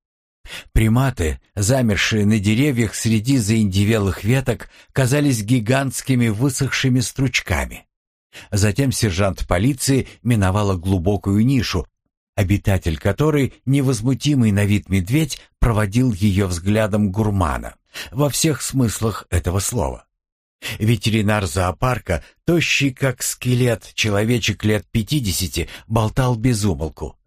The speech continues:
что лишний раз подтверждало правильность выбора тех, кто порой предпочитает общество животных человеческому.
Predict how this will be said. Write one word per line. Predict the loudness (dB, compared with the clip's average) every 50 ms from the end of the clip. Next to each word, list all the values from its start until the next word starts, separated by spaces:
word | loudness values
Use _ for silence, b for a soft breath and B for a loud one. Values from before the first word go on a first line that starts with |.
| B B B B
что | B -4 -2 0
лишний | 2 2 2 2 0 0 -2 -2 0 0
раз | 0 0 -2 -4
подтверждало | -4 -6 -6 -4 0 0 0 0 0 0 0 0 0 0
правильность | 0 0 2 2 2 2 2 2 2 2 0 0 -2 -6 -6
выбора | -2 0 0 0 0 -2 -2 -2
тех, | 0 0 0 -2 -2 -4 b b b b b
кто | b -2 -2 -2
порой | 0 2 2 2 2 2 2 0
предпочитает | 0 -2 -2 -2 -2 -2 -2 -2 -2 -2 0 0 0 0 0 0
общество | -2 -2 -2 -2 -4 -4 -4 -4 -2 -2 -2 b b b
животных | b 0 0 0 2 2 0 -2 -2 -2 -4 -4 -4 -4 -14 _ _ -4
человеческому. | -2 0 0 0 0 0 -2 -2 -2 -4 -6 -6 -10 -12 -16 -16 -18 _